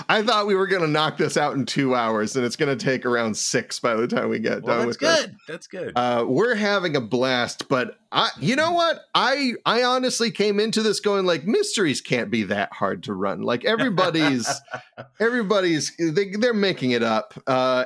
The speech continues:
Speaker 1: and they are not.
Speaker 2: Everybody's just
Speaker 1: Uh,
Speaker 2: crying and, yeah.
Speaker 1: it is, yeah, it is, it is
Speaker 2: The second
Speaker 1: actually
Speaker 2: your player goes,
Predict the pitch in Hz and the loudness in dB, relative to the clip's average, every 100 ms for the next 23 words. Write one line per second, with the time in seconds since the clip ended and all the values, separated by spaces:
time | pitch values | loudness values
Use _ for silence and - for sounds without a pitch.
0 | 127 135 131 123 143 151 156 139 117 120 | 0 0 2 0 2 2 2 2 2 0
1 | 120 117 - 120 113 - - 113 113 107 | 0 -6 -6 -4 -4 -8 -10 -4 -2 -2
2 | 107 107 95 87 92 - 101 78 - - | -4 -6 -10 -12 -16 -10 -10 -10 -14 -10
3 | - 156 165 160 151 131 151 160 143 160 | -2 0 2 2 0 -2 0 0 2 0
4 | 160 165 143 - - - 143 151 139 - | 2 0 0 -4 -8 -2 0 2 0 2
5 | 135 135 - 147 127 113 - 165 139 127 | 2 4 2 2 2 0 0 0 2 4
6 | 123 | 2